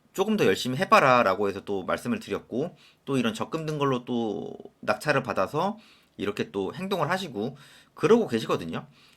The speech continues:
근데 누군가는 그 얘기를 합니다. 예, 지방 부동산이 팔리나요? 심지어 몇, 몇백만 원짜리가? 예.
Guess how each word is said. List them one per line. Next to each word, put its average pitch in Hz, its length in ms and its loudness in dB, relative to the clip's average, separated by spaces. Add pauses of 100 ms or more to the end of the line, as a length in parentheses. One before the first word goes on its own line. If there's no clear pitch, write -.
(120)
근데 190 220 2
누군가는 202 760 -2 (680)
그 - 140 -2
얘기를 165 200 0
합니다. 185 400 0 (240)
예, 82 160 -10 (480)
지방 190 400 4
부동산이 135 760 0 (880)
팔리나요? 196 380 0 (1400)
심지어 156 480 -2 (1080)
몇, - 180 0 (300)
몇백만 131 440 2
원짜리가? 113 560 0 (760)
예. 233 60 -8